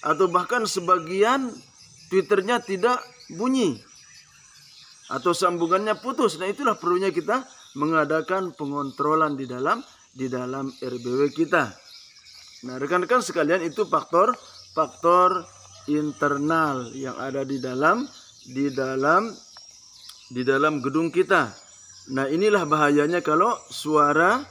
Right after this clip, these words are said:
yang ada dalam R B W kita mati. Makanya perlu kita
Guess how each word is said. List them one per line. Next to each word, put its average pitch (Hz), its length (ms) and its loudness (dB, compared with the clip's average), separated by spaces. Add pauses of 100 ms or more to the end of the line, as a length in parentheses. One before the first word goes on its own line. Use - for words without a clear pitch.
(300)
yang 139 140 -2
ada 156 180 0
dalam 151 220 2
R 147 100 0
B 139 140 -4
W - 20 -4
kita 151 380 -2
mati. 175 420 0 (1120)
Makanya 139 400 -6
perlu 143 400 -2
kita 156 400 -2